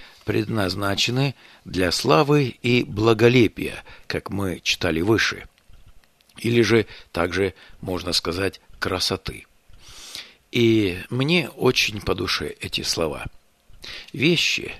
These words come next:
предназначенные для служения Богу, не должны быть уродливыми. Наоборот, они должны быть прекрасными.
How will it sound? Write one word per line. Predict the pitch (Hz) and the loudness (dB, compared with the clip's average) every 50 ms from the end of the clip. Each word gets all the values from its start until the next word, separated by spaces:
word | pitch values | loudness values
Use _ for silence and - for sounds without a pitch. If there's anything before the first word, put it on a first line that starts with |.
| - - - | -18 -12 -6
предназначенные | - - 85 - - 95 90 87 120 135 135 - - - 90 82 78 69 | -6 -6 -4 -4 -4 -6 -4 -2 -4 -4 -2 -2 -4 -4 -4 -8 -8 -8
для | 67 90 104 107 98 82 - - - | -6 -2 0 0 0 0 -4 -6 -8
служения | - - 95 90 92 104 98 90 80 78 | -6 -6 -4 -4 -4 -4 -4 -4 -8 -4
Богу, | 80 90 98 87 73 78 80 - - - - - - - - _ _ _ | 0 0 0 0 0 -4 -8 -8 -10 -20 -20 -20 -20 -20 -20 _ _ _
не | - 101 123 135 | -8 -4 -2 -2
должны | 127 117 120 117 107 104 123 120 101 | 2 2 2 2 2 0 -2 -2 -2
быть | 73 76 82 76 - - - - - - - - | -2 -2 -4 -4 -4 -8 -14 -16 -18 -20 -20 -6
уродливыми. | - 104 104 104 110 110 101 - 78 80 73 76 76 69 71 67 - - - - - - _ _ | -2 0 0 2 2 0 0 -2 -6 -10 -10 -10 -12 -12 -12 -14 -14 -16 -18 -20 -20 -20 _ _
Наоборот, | 92 95 95 95 92 87 95 104 117 120 104 - - - - - - - _ _ _ - - - _ | -10 -8 -6 -6 -4 -4 -2 0 0 -2 -2 -4 -8 -20 -20 -20 -20 -20 _ _ _ -20 -20 -18 _
они | - - 87 98 117 120 | -8 -6 -2 -2 -2 0
должны | 95 95 85 - - 98 95 | 0 0 -2 -2 -4 -6 -6
быть | 82 85 92 92 - _ | -4 -4 -4 -6 -6 _
прекрасными. | - 98 92 - - 107 101 90 78 - - - - - 98 - - | -6 -6 -4 -2 0 2 2 2 2 -2 -6 -8 -14 -18 -18 -18 -18